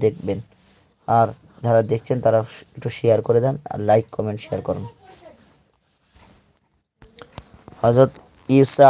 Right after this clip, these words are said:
আলাইহিস সালাতু ওয়াস সালাম তার অনুসারীদের অনুরোধ, এই দোয়া করেছিলেন। তারা ঈসা আলাইহিস সালাতু ওয়াস সালামকে অনুরোধ করেছিলেন আল্লাহর কাছে ওপর থেকে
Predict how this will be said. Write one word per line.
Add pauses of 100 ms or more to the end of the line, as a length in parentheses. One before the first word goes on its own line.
আলাইহিস
সালাতু
ওয়াস
সালাম (120)
তার (720)
অনুসারীদের (100)
অনুরোধ, (400)
এই (120)
দোয়া (140)
করেছিলেন। (640)
তারা (100)
ঈসা (100)
আলাইহিস
সালাতু
ওয়াস
সালামকে
অনুরোধ (100)
করেছিলেন (880)
আল্লাহর
কাছে
ওপর (140)
থেকে